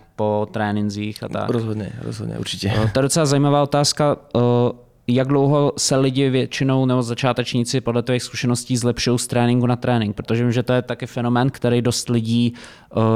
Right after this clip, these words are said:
Speaker 1: když začínají, tak je to pro ně nepochopitelný, že ze začátku, že se zlepšuješ pořád a pak se to najednou zadrhne. Tak jak dlouho to podle tebe trvá většinou, než tohleto, než přijde ten první,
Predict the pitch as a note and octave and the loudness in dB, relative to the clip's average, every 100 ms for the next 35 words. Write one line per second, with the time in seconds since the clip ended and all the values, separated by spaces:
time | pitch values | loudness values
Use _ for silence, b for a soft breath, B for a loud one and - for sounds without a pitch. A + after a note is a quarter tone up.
0 | A2+ A#2 A#2 - - A2+ B2 A#2+ - B2 | 4 2 2 -2 -8 -4 -2 -2 -2 -2
1 | C3 C3 A#2+ B2 A#2 A#2+ B2 C3 B2+ B2 | -2 -2 -4 -6 -6 -10 -4 0 0 -2
2 | B2+ B2 A#2+ B2+ B2+ B2 A#2 A#2+ B2 B2 | -6 -6 -2 0 0 -2 -2 -4 -2 -4
3 | - A#2+ A#2 C3 A#2+ A#2 - B2+ - A#2 | -4 -4 -4 -4 -6 -4 -4 -6 -4 -2
4 | A#2+ D3 - E3+ - A#2 B2 A#2+ A#2 A#2+ | 0 -2 -4 -6 -8 -4 0 2 2 2
5 | B2+ B2 A2+ A2+ A#2 G2+ F#2+ B B B | 4 2 2 2 2 2 0 B B B
6 | A2+ A2 B2 B2 B2 B2 B2 A#2+ A#2+ B2 | -4 -2 0 0 0 -2 -2 -2 -2 -2
7 | A#2+ A2 G2 F#2+ - A2 G#2 A2 - G#2+ | -2 -2 -2 -4 -4 -2 -2 -2 -2 -2
8 | G#2+ G#2+ A#2 A2+ A2 A#2 G#2+ - A#2 A2+ | 0 -2 0 0 -2 -2 -4 -4 -4 -2
9 | A2+ A#2 A2 A#2+ A2 A2+ A2+ | 0 0 0 0 2 2 2